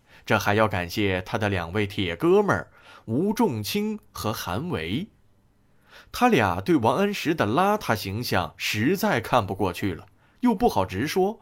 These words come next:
就与王安石定了一个盟约，三人每月同日同时到寺院谈论诗书政治。谈得差不多了，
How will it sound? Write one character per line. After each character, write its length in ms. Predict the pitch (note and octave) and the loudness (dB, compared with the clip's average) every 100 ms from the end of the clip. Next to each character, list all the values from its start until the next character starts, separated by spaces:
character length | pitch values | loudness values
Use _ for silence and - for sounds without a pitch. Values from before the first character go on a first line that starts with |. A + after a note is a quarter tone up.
| _ - - | _ -20 2
就 180 | F3 C3+ | 4 6
与 80 | |
王 220 | G#2 G#2+ B2+ | 4 2 2
安 180 | C#3 | 0
石 400 | D3 G2+ C#3 D#3 - | -2 -2 -2 -2 -4
定 240 | F#3+ B2 | -2 -2
了 80 | F#2 | -4
一 140 | E2+ | -4
个 140 | C#3 F2+ | -4 -4
盟 260 | E2+ A2 | -4 -4
约， 240 | D#3+ G3+ - _ _ _ | 0 0 -2 _ _ _
三 280 | - D#3+ E3+ | 0 4 6
人 360 | C#3+ C3 E3 - | 6 4 2 -4
每 280 | A#2+ A2 A2 | 0 2 2
月 200 | E3+ C3 | 2 0
同 460 | - - A#2 G#3 | 0 -4 -4 -2
日 160 | A3+ D#3 | -2 -2
同 340 | - B2 G#3 | -2 -6 -6
时 420 | A#3+ G2 F2+ E3+ G3+ | -6 -4 -2 -2 0
到 200 | A#2 G#2 | 0 0
寺 320 | - B2 A2+ | -2 -6 -2
院 260 | C3 F2 | -2 -2
谈 240 | G2 - A#2 | -6 -4 -2
论 160 | B2 | -2
诗 240 | - - D3 | -4 -4 -2
书 180 | D3 E3 | -2 -2
政 300 | C4 F#3+ F#2+ | -2 -4 -6
治。 220 | F#2+ - _ _ _ _ - _ | -10 -10 _ _ _ _ -20 _
谈 200 | - D#3 | -4 0
得 80 | A3 | 0
差 240 | - A#3 | 0 -2
不 80 | E3 | -2
多 240 | B2+ G#3+ B3 | -2 0 0
了， 220 | F3 | 0